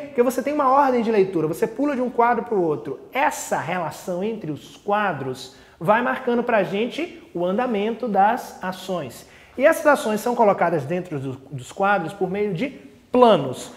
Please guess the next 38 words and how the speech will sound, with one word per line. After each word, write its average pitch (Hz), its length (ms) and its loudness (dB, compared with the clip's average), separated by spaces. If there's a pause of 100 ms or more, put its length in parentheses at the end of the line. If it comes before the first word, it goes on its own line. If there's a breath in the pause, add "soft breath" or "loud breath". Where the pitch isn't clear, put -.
(180 loud breath)
Por 226 100 0
isso 262 100 -2
que 262 60 4
às 214 80 2
vezes 233 160 2
você 233 160 -2
vai 214 160 0
ter 190 100 0
um 190 140 0
plano 180 400 4
geral, 190 640 8
que - 60 -14
é 127 60 -8
quando 139 180 -10
você 135 220 -12
percebe 135 460 -8
o 123 60 -12
cenário, 127 760 -6
o - 100 -10
contexto, 156 680 -6
por 160 140 -6
exemplo, 143 320 -6
um 170 60 -4
quadrinho 202 420 4
que 254 100 -8
mostre 220 540 0 (300 loud breath)
de 170 100 -2
forma 208 300 2
muito 226 320 -2
ampla 233 260 -2
o 220 40 -2
cenário 220 420 -4
de 196 60 -4
uma 226 120 -2
festa, 208 520 -6
com 175 120 -10
vários 196 320 0
personagens. 202 840 -4